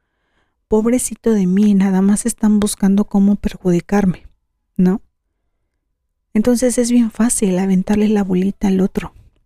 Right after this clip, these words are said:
aventarle la bolita al que está allá afuera, al que te acompaña.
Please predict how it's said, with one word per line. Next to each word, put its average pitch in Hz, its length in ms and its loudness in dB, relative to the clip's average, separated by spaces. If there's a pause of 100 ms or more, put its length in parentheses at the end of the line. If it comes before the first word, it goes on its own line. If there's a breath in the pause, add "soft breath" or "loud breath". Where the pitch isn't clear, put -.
(680)
aventarle 202 520 0
la 202 140 2
bolita 196 560 -2 (480 soft breath)
al 196 180 -4
que 208 80 -2
está 202 200 -2
allá 196 140 2
afuera, 202 420 0
al 196 120 0
que 202 100 -6
te - 120 -6
acompaña. 185 640 -2